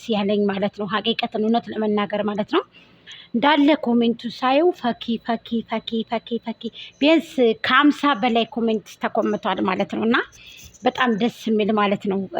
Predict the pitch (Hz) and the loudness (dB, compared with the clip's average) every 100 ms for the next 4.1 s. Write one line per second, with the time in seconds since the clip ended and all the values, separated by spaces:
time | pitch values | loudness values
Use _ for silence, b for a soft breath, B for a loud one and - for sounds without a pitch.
0 | 208 247 294 285 269 233 220 208 202 202 | 2 6 8 8 6 4 4 2 -2 -6
1 | 226 349 - 226 240 - 208 196 208 196 | -10 -12 -6 -2 0 0 -2 -2 -2 -2
2 | 170 233 233 262 247 240 269 202 214 - | -6 -6 -2 0 0 0 -2 -4 -10 -6
3 | 214 208 - - 214 208 202 - 202 - | -4 -4 -8 -6 -2 -2 -2 -4 -6 -4